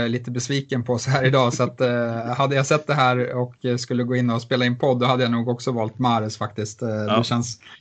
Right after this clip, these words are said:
Speaker 1: känns som ett stabilare val än Lookman. Eh,
Speaker 2: Ja.
Speaker 1: Alexander, han har faktiskt, eh,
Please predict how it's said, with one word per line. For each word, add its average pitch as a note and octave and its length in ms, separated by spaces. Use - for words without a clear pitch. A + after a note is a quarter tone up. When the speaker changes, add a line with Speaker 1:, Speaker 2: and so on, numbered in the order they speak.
Speaker 1:
känns C3+ 300
som C3 120
ett B2 100
stabilare B2+ 540
val B2 240
än A#2 120
Lookman. A2+ 460
Eh, A2 160
Speaker 2:
Ja. A2 200
Speaker 1:
Alexander, D3+ 720
han D3+ 160
har E3+ 80
faktiskt, - 520
eh, B2+ 420